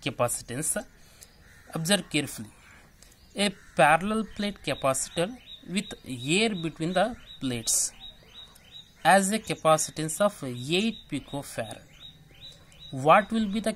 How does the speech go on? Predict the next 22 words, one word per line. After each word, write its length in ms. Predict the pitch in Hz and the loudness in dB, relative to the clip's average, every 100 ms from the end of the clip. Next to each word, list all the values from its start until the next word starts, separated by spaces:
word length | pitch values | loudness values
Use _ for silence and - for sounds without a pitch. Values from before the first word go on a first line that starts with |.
| - | -2
capacitance 600 | - 147 143 - 151 135 - 131 131 | 2 2 2 0 -4 -4 -4 -8 -8
between 220 | 135 139 | -6 0
the 80 | 214 233 - | 0 0 -6
plates 320 | 135 156 - - - - - - - 180 | -4 -4 -6 -10 -14 -20 -20 -20 -4 2
is 100 | 185 - - - - - - - - - - - 131 | 2 2 -2 -20 -20 -20 -20 -20 -20 -20 -18 -10 -2
reduced 580 | 151 160 190 214 190 180 156 | 0 0 0 -2 -2 -4 -2
by 80 | 160 160 | 0 4
the 80 | 202 - - - - | 4 2 -12 -20 -2
half. 180 | 131 113 - - - - | 0 0 -4 -14 -10 -2
Means, 180 | 196 - 135 | -2 -2 0
what 140 | 135 - | 0 0
will 140 | 180 180 | -2 -2
be 40 | 170 | 2
the 60 | 185 - - - - 156 | 2 0 -10 -18 -4 -2
capacitance 640 | 147 170 - - 135 - - - - | 4 4 4 0 -4 -4 -8 -10 -4
if 80 | 196 185 | -2 2
the 80 | 202 277 - - - - - 143 165 | 4 2 -4 -20 -20 -18 -12 -2 2
distance 480 | - - 196 185 - - - - - - - - - - - - | 2 4 2 4 4 0 -6 -20 -20 -20 -20 -20 -20 -20 -20 -18
Distance 720 | 131 123 127 - - 170 196 - - - - - - - - - - - - - - - - - 135 | -14 -10 -4 -4 -2 0 0 0 -2 -4 -12 -18 -20 -20 -20 -20 -20 -16 -14 -12 -12 -14 -12 -8 -2
between 460 | 147 147 202 220 208 | -2 0 2 2 4
the 120 | 208 - | 2 0
plates. 420 | 139 123 - - | -6 -4 -2 -4